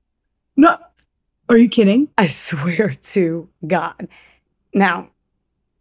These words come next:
Speaker 2: he event-, he walked to the front door, dropped off a package. It was Amazon.
Speaker 1: <gasps>
Speaker 2: But I am not kidding when I say I got so hot. Like,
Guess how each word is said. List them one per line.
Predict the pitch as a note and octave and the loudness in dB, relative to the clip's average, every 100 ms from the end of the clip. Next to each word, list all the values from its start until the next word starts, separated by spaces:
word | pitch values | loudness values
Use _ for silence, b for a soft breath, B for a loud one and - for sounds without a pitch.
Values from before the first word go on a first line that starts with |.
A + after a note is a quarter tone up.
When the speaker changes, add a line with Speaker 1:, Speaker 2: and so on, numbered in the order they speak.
| _ _ - | _ _ 0
Speaker 2:
he | A3 | 2
event-, | F#3 G3 G3 | 4 0 0
he | F#3+ | 0
walked | F3+ F#3 F3+ - - _ _ | 0 0 0 -6 -16 _ _
to | - F#3+ | -4 -4
the | F3+ | -2
front | F#3 F#3 | -4 -2
door, | F3+ F3+ E3+ | -2 -2 -2
dropped | G3 E3 E3+ | -2 -2 -6
off | D#3+ | -10
a | E3+ | -8
package. | E3+ D#3+ F3+ | -6 -6 -8
It | - | -8
was | E3+ | -8
Amazon. | E3+ D#3 D#3+ A#2+ F#3+ _ _ _ _ _ | -10 -12 -14 -16 -18 _ _ _ _ _
Speaker 1:
<gasps> | - - - | -6 -6 -2
Speaker 2:
But | A3 A3 - | -2 -2 -2
I | G3 F#3 | 0 2
am | F#3+ A#3 A3+ G3+ | 0 0 0 0
not | F3 F3 - | 0 -2 -6
kidding | - F3 E3+ F#3+ G3+ - _ _ _ _ _ | -6 -4 -2 -4 -8 -16 _ _ _ _ _
when | F#3+ | -2
I | F#3 | 0
say | F3 - F3+ F3+ G#3+ - _ | -2 -2 -2 -2 -4 -8 _
I | F#3 F3+ | -4 -2
got | G3 G3+ G3+ | -2 -2 -4
so | - - - G3+ F3+ F3+ F#3+ G#3 G3+ _ _ | -10 -12 -8 -2 0 0 0 -4 -6 _ _
hot. | - F#3+ - | -6 -4 -4
Like, | F#3 F3+ | -4 -6